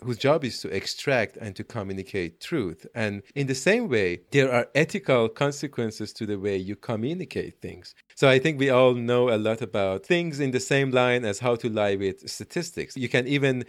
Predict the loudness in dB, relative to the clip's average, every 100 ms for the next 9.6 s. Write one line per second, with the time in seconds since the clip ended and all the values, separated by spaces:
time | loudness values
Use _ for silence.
0 | -6 2 4 4 2 2 4 4 4 4
1 | 2 -2 -2 -2 0 2 2 0 -2 -4
2 | -4 -2 -2 -2 -4 -6 -4 -4 -2 -2
3 | -2 -2 -2 -4 -2 0 2 0 -2 -4
4 | -4 -6 -6 -8 -6 -4 -4 -4 -8 -10
5 | -6 -2 0 0 -4 -6 -10 -12 -8 -8
6 | -6 -6 -6 -6 -4 -4 -6 -8 -6 -8
7 | -8 -8 -8 -8 -6 -4 -2 -2 -2 -2
8 | -2 -2 -4 -4 -4 -2 -2 0 0 0
9 | -2 -4 -2 0 0